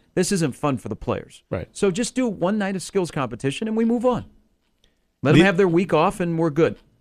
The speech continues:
Speaker 1: Nobody gets hurt. Guys get paid. They make an appearance,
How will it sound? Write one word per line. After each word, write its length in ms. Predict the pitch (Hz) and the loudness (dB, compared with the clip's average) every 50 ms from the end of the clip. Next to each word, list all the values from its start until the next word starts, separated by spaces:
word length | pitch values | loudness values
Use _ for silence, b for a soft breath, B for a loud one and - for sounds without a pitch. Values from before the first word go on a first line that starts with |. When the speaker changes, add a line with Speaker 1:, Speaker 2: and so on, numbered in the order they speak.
| _ | _
Speaker 1:
Nobody 220 | - 135 147 175 185 | -2 0 2 2 2
gets 200 | 175 208 196 - | 2 0 0 0
hurt. 260 | - 196 190 202 196 - - _ _ _ _ _ _ _ _ _ _ _ _ _ _ | 0 2 2 0 -2 -6 -14 _ _ _ _ _ _ _ _ _ _ _ _ _ _
Guys 240 | - 139 165 160 | 2 2 2 2
get 160 | 147 208 190 - | 0 -2 -2 0
paid. 320 | 165 180 190 190 190 160 | 0 0 2 2 2 0
They 60 | 151 | 0
make 200 | 135 147 165 - | 0 0 0 0
an 80 | 196 180 | -2 -2
appearance, 680 | 175 - - 175 175 180 180 180 180 170 - - - | -2 -2 -2 -2 -2 0 -2 -4 -4 -8 -10 -16 -20